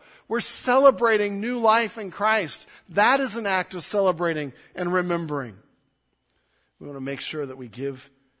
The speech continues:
give God his due this year. And so throughout services, throughout the year, we'll be taking some time and highlighting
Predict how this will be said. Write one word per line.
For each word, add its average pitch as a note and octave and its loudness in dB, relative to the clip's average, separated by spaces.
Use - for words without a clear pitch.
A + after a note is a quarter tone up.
give D#3 -10
God D3 -6
his B2+ -14
due B2 -14
this G2 -14
year. D#2 -20
And D3 -8
so E3 -8
throughout D#3+ -4
services, E3+ -10
throughout D#3 -8
the D3+ -12
year, D3+ -6
we'll D#3+ -8
be D#3 -4
taking F3+ -8
some E3 -10
time D#3+ -8
and C#3 -10
highlighting C#3+ -8